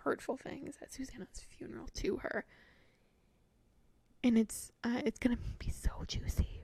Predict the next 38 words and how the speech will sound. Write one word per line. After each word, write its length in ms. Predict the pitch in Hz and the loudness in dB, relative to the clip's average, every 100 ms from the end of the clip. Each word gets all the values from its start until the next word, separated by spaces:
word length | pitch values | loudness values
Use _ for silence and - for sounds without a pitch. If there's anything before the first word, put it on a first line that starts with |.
| - | 4
for 100 | 254 | 6
this 160 | 247 | 6
next 200 | 254 - | 2 0
season. 300 | 233 240 254 | 0 2 2
It's 140 | 247 - | 2 0
gonna 100 | 247 | 2
be 60 | |
so 240 | 233 226 220 | 4 4 4
interesting, 540 | 226 - - - 233 | -2 -4 0 0 2
and 100 | 240 | 0
I'm 160 | 240 233 | 0 -4
so 300 | - - 233 | -2 4 4
excited 440 | 208 - 233 226 - | 4 4 6 6 6
for, 240 | 254 247 - - - - | 4 4 -2 -18 -18 -2
I 60 | 214 | 6
hate 220 | 285 302 | 8 10
that 140 | 269 | 10
it's 120 | 262 | 10
weekly. 500 | 240 214 - 262 262 - - - - - 220 | 8 8 8 8 10 6 -10 -20 -20 -2 6
I 40 | |
should 200 | - 269 | 12 12
have, 260 | 269 240 - _ _ - | 12 10 -6 _ _ -8
no, 160 | 214 233 | 2 4
I, 200 | - 208 - | 6 4 4
I 60 | - | 6
wouldn't 240 | 233 - 165 | 6 4 2
have 120 | - | 2
waited 200 | 233 262 | 4 6
week 220 | 233 - | 4 6
by 100 | - | 6
week. 380 | 226 - - - - - - - - - - | 6 6 2 -6 -8 -16 -18 -20 -20 -20 -2
I 60 | 233 | 0
hate 220 | 240 247 | 2 0
that 120 | - | 0
it's 140 | - | 0
weekly. 380 | - - - 208 - - - - - - | -2 0 0 0 -4 -14 -20 -20 -20 -2
Even 180 | 262 262 | 2 4
though 220 | 247 254 | 4 4